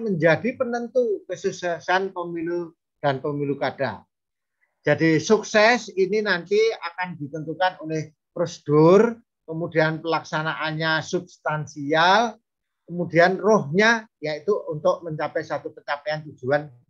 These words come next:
yang ditentukan. Kemudian partisipasi, ini pasif sebagai objek, eh, kemudian aktif sebagai subjek. Ini harus, harus benar-benar, eh, dijadikan dasar.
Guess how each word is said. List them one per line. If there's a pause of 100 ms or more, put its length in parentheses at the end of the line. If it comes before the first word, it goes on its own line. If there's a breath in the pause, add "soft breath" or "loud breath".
(140)
yang
ditentukan. (320)
Kemudian
partisipasi, (720)
ini
pasif
sebagai
objek, (800)
eh,
kemudian
aktif
sebagai
subjek. (160)
Ini
harus, (240)
harus
benar-benar, (400)
eh, (360)
dijadikan
dasar.